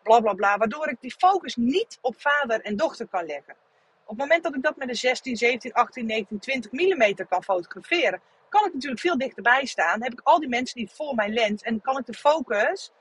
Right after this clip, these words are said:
eh, volledig op mijn, eh, op het, op de bruid en haar vader leggen. Dat maakt dat het voor mij heel erg fijn is dat als ik die afstand wel heb,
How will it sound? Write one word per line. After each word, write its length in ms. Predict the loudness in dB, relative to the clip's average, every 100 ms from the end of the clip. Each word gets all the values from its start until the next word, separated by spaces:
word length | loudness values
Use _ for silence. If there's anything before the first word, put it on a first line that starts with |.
| _ _ _ _ _ _ 2
eh, 240 | 6 6
volledig 500 | 4 0 -2 -2 -6
op 200 | -6 -6
mijn, 360 | 0 0 0 -2
eh, 180 | -4 -4
op 120 | -6
het, 100 | -10 -12
op 140 | -14
de 80 | -6
bruid 300 | 2 4 4
en 100 | 0
haar 120 | -2
vader 340 | 2 2 2 -2
leggen. 320 | -12 -14 -18
Dat 260 | _ -2 0
maakt 320 | 2 2 2
dat 140 | -2 -4
het 100 | -10
voor 140 | -8
mij 480 | 0 4 4 2 -2 _ _ _ _ _ _ _ _ _ _ _ -20
heel 320 | -4 -2 0
erg 100 | -2
fijn 360 | 2 6 6 4
is 180 | -2 -6
dat 120 | -2
als 180 | 0 0
ik 60 | -2
die 120 | 0
afstand 360 | 0 0 -8 -6
wel 320 | -2 2 2 0
heb, 200 | -2